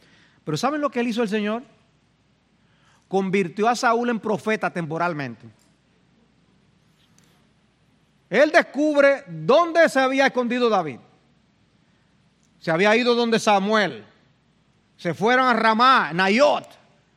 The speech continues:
Allá mandó a busca-, a, a, a, a su gente para que lo atraparan. Cuando llega la gente a buscar a, a, a, a, a David, terminan profetizando, porque había una escuela de profetas en ese lugar.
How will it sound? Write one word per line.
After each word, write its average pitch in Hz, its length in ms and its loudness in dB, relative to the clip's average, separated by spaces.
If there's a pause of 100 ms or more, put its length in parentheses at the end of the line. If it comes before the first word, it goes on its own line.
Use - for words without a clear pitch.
(200)
Allá 202 480 2
mandó 262 300 0
a 262 60 4
busca-, 233 340 0
a, 214 160 2
a, 214 320 2
a, - 20 -2
a - 160 -2
su 208 160 -2
gente 220 280 2
para 202 180 0
que 175 60 -6
lo 208 80 2
atraparan. 180 640 0 (520)
Cuando 269 300 4
llega 320 280 4
la 269 120 4
gente 302 180 2
a - 20 4
buscar 294 300 2
a, 302 80 4
a, 269 240 2
a, 233 500 -2
a, 226 420 0
a - 20 6
David, 277 320 4 (880)
terminan 214 360 2
profetizando, 277 640 0 (380)
porque 175 180 -4
había 175 120 0
una 214 80 0
escuela 214 220 0
de 220 80 2
profetas 220 400 -4
en 208 60 -6
ese 202 120 -8
lugar. 214 320 -6